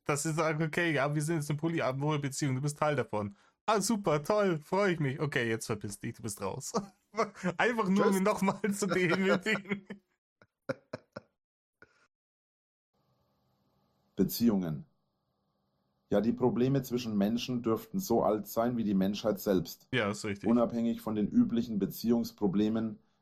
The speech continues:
Speaker 3: ist in Polyamoren
Speaker 1: <laughs> Was ist das einfach? Keine Ahnung.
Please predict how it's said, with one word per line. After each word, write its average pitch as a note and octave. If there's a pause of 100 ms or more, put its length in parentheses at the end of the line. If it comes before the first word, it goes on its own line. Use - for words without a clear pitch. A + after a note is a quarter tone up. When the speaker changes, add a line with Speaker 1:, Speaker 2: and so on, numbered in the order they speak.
(140)
Speaker 3:
ist A2
in G#2
Polyamoren A2+ (160)
Speaker 1:
<laughs> -
Was F#3+
ist G3
das F3
einfach? F#3+ (180)
Keine G3
Ahnung. D#3+